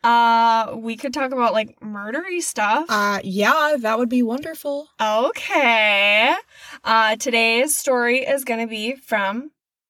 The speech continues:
Speaker 1: Wisconsin.
Speaker 2: Oh, shit! Right next door.
Speaker 1: Okay. On May thirty-first, twenty fourteen, two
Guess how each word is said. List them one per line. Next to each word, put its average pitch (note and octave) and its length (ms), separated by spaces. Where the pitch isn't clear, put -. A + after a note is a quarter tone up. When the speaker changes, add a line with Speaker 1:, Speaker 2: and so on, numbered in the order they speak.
Speaker 1:
Wisconsin. B3 920
Speaker 2:
Oh, G#3 160
shit! G#3+ 480
Right D#3+ 180
next G3+ 260
door. A#3 420
Speaker 1:
Okay. B3+ 220
On A#3 540
May A#3+ 440
thirty-first, C4 920
twenty B3 400
fourteen, B3 800
two D4 520